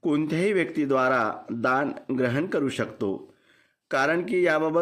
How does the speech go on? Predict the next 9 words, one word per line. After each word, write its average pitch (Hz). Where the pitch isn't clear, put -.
कुठलाही 151
शुद्धता 151
अशुद्धतेचा 139
नियम 127
नाही. 101
दहा 143
पॉइंट 175
एकशे 180
तीन, 151